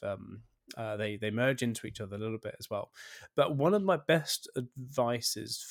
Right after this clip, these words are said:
for staying competitive and learning how to be competitive is join online leagues, join, um, uh, or, or, or, or different events.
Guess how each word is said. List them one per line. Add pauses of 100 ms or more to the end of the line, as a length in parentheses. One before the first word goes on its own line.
(240)
for (360)
staying
competitive
and
learning
how
to
be
competitive
is (580)
join
online
leagues,
join, (120)
um,
uh,
or,
or,
or,
or
different
events.